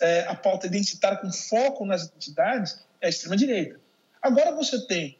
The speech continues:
no campo da esquerda, veja, esquerda é muita coisa, tá? A esquerda é quando você tem uma esquerda liberal, você tem esquerda socialista. Ou seja, dentro das pautas da esquerda, você tem também, é, nos últimos anos, principalmente, nas últimas décadas, um acento também forte nas chamadas identidades.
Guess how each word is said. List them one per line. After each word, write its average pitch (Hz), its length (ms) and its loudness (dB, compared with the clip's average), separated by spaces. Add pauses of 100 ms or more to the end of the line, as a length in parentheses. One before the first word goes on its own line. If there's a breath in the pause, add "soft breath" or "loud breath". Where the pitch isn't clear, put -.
no 170 120 -6
campo 202 220 -4
da 170 100 0
esquerda, 202 480 -2
veja, 190 240 -2
esquerda 220 400 -2
é 226 40 2
muita 240 220 0
coisa, 190 320 -2
tá? 147 120 -4
A - 20 -2
esquerda 170 320 -4
é - 20 -4
quando 208 180 0
você - 100 -8
tem 175 100 -2
uma 180 100 0
esquerda 160 300 -4
liberal, 202 600 2
você - 120 -12
tem 151 120 -8
esquerda 147 220 -10
socialista. 180 680 -2
Ou - 500 -18
seja, 175 220 -2
dentro 247 260 -2
das 233 280 -2
pautas 202 440 0
da 156 80 -2
esquerda, 160 640 -4 (480 loud breath)
você 254 240 2 (120)
tem - 300 -4
também, 185 580 -2 (380)
é, 175 520 4
nos 180 120 -2
últimos 175 400 0
anos, 208 180 2
principalmente, 180 600 -2
nas 160 80 -4
últimas 165 300 -4
décadas, 196 500 0
um 226 120 4
acento 269 600 0
também 175 300 -6
forte 202 580 0
nas 208 140 0
chamadas 196 480 0
identidades. 202 680 0